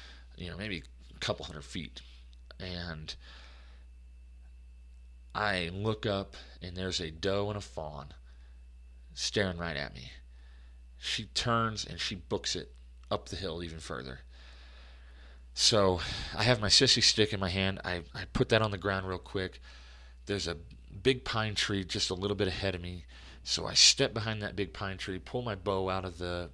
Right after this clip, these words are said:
out of the sling, and I nock an arrow. And I just, I'm like, you know,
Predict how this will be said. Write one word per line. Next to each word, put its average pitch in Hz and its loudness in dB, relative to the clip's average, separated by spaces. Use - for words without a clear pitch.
out 92 -6
of 87 -6
the 82 -4
sling, 87 0
and 90 -2
I 78 -6
nock 110 2
an 98 -2
arrow. 87 -2
And 92 0
I 90 0
just, 104 2
I'm 95 -4
like, 92 -2
you 101 -6
know, 90 -4